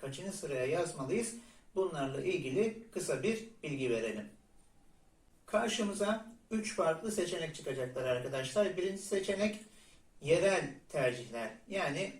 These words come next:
oturduğumuz bölgeye yakın olan okulları tercih edeceğimiz bölüm. İkinci bölüm merkezi sınavla öğrenci alan liselerin olduğu bölüm.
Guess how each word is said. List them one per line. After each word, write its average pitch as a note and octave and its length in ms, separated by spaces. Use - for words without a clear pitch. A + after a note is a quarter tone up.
oturduğumuz F3 880
bölgeye C3 580
yakın D3 400
olan F3+ 500
okulları D#3+ 800
tercih E3 360
edeceğimiz C#3 580
bölüm. B2 320
İkinci F#3 400
bölüm A#3+ 380
merkezi F3+ 600
sınavla C#3 680
öğrenci C#3 560
alan B2+ 420
liselerin A#2+ 680
olduğu B2 400
bölüm. G#3+ 360